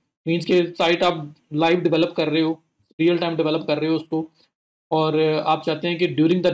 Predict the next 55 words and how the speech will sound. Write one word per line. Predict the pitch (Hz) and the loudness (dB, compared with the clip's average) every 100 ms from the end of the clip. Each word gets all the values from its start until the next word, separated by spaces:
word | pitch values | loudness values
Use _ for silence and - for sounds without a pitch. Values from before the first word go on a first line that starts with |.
| 139 | -2
development | 143 160 185 185 - | 0 2 2 -2 -6
किसी | 170 185 | -6 -2
time | 170 165 | -2 -2
Google | 156 160 175 | -2 0 2
आकर | 160 160 151 | 2 0 0
देख | 151 151 | 0 0
ना | 165 | 0
ले, | 156 156 | 0 0
Yahoo | 151 143 156 | 0 -2 -2
आके | 147 147 | -2 -2
देख | 143 143 151 | -6 -6 -4
ना | 160 | -2
ले | 147 147 | 0 0
और | 147 | 0
वैसे | 143 - 175 | -4 -4 -4
ही | |
इंडेक्स | 156 147 | -4 -6
कर | - 151 | -4 -2
ले | 151 | 0
अभी | 151 147 151 | 0 0 -4
incomplete | 160 160 151 151 147 | -4 -6 -2 0 0
कोई, | 156 147 | 0 -2
तो | 147 _ _ _ _ 180 | -4 _ _ _ _ 0
आप | 175 175 | 0 2
क्या | 185 | 0
करते | 170 151 | 0 0
होते | 165 170 | -2 -2
हैं, | 175 | -2
user | 151 151 175 | -2 0 0
agent, | 147 147 190 - _ _ _ _ - | 0 -2 -2 -8 _ _ _ _ -4
जिस, | 147 - | -4 -4
ये | - 151 | -4 -2
जो | 151 156 | 0 0
आपका | 151 143 | -2 -4
static | 151 147 151 | -4 -4 -2
वैसे | 147 185 | -2 -2
ही | |
रहेगा, | 180 170 175 - _ _ _ 139 | -2 -2 -4 -8 _ _ _ -4
डिसअलाउ | 170 180 185 160 156 | -2 0 2 2 0
के | 160 | 0
बाद | 143 139 175 - _ _ _ _ _ _ _ _ - | 0 0 -2 -8 _ _ _ _ _ _ _ _ -4
सिर्फ | 151 | -4
slash। | 151 127 123 - _ _ _ _ | -2 -4 -4 -10 _ _ _ _
तो | 156 | 0
ये | 175 | 2
जो | 175 | 4
बैक | 165 170 | 2 2
स्लैश | 196 190 196 | 2 2 2
लगा | 175 165 | 2 2
दिया | 196 190 | 2 2
आपने, | 190 196 | 2 -4
इसका | 190 180 | -2 -4
मतलब | 160 175 | -2 0
है | 185 | 0
disallow | 151 151 180 | 0 0 2